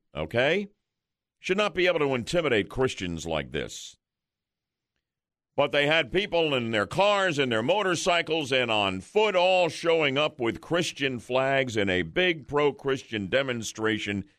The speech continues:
in the town square on Saturday. Pretty cool sight.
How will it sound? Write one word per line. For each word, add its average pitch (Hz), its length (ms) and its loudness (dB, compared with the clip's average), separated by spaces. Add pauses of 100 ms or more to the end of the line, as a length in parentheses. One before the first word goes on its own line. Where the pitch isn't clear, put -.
in 104 160 0
the 98 80 0
town 113 400 -2
square 104 440 0
on 95 220 0
Saturday. 85 720 -2 (480)
Pretty 131 200 0
cool 120 340 0
sight. 110 400 0